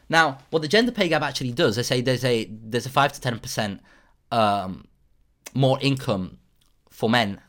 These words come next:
than women, right? So men earn more. Why is that? Okay. Men generally tend to choose different kinds of per-,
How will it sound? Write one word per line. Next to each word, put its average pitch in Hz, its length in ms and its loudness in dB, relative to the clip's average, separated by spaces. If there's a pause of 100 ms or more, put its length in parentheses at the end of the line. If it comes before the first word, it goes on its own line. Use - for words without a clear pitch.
than 104 200 -6
women, 143 260 0 (140)
right? 87 200 -8
So 107 120 -8
men 113 340 0
earn 120 260 2
more. - 180 -10
Why 120 240 0
is 95 120 -4
that? - 420 -4
Okay. - 280 -16 (440)
Men 165 460 -2
generally 143 340 0
tend 139 340 -4
to 135 60 -8
choose 104 540 -2 (380)
different 135 320 0
kinds 110 280 -2
of 104 180 -6
per-, - 180 -10